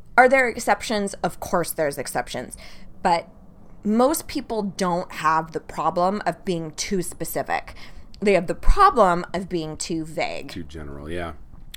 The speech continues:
Speaker 1: Right? <clears throat> So I want you to start by evaluating eight different major categories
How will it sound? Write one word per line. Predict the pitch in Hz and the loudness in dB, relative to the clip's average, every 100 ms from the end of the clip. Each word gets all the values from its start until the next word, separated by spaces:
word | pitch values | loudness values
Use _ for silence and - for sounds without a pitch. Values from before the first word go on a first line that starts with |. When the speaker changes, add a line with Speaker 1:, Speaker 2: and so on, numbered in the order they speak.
| - | -6
Speaker 1:
Right? | 165 151 175 - - - - - 123 - - | -2 0 2 2 0 -6 -6 -8 -10 -10 -12
<clears throat> | - - - - | -10 -10 -12 -10
So | - 277 240 240 226 - - - - - | 0 4 6 6 2 -2 -18 -20 -18 -2
I | 214 285 381 | 0 0 -2
want | 294 220 214 | 0 0 0
you | 190 190 185 | -4 -6 -6
to | 180 | -8
start | - - - 175 175 131 233 - - - - | -6 -6 0 4 4 4 0 0 0 -2 -6
by | 175 180 170 165 170 - | 2 4 4 2 -4 -6
evaluating | 202 190 196 208 196 170 147 135 143 160 - - - | -2 2 2 2 0 -2 -2 -4 -8 -10 -12 -14 -2
eight | 185 226 - - - - - - | 0 0 -4 -10 -10 -14 -12 -2
different | 196 180 190 175 170 - - - - - - - - - - - | -2 -2 -4 -4 -4 -8 -12 -16 -12 -10 -10 -10 -10 -12 -12 -6
major | 185 190 196 220 190 208 185 | -2 2 2 2 0 0 -2
categories | - 180 170 165 - 151 147 151 151 - | -2 0 0 0 -4 -4 -4 -10 -12 -8